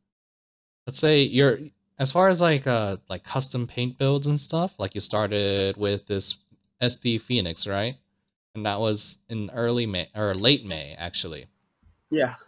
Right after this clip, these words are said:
Speaker 1: And then since then, you've been releasing videos about every two weeks or so?
Speaker 2: Yeah.
Speaker 1: So, like, it's, like, about a two-week process, but, like, hours,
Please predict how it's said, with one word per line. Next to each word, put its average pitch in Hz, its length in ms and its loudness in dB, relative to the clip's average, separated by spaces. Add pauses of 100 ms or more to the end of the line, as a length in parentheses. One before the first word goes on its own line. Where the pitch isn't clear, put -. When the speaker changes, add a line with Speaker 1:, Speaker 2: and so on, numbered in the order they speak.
(240)
Speaker 1:
And 104 160 -2
then 101 540 0 (380)
since 160 320 0
then, 123 360 2
you've 110 140 -2
been 107 160 -2
releasing 107 500 -2
videos 104 560 0 (100)
about 95 480 0
every 104 680 -4
two 170 280 -4
weeks 143 360 -2
or 214 80 -2
so? 247 380 -8 (800)
Speaker 2:
Yeah. 143 240 -2 (880)
Speaker 1:
So, 147 300 4
like, 127 240 4
it's, 127 200 0
like, 123 340 2 (920)
about 127 220 4
a 120 60 2
two-week 190 480 0
process, 110 600 -2
but, 104 340 -2
like, 98 260 -6
hours, 95 760 -2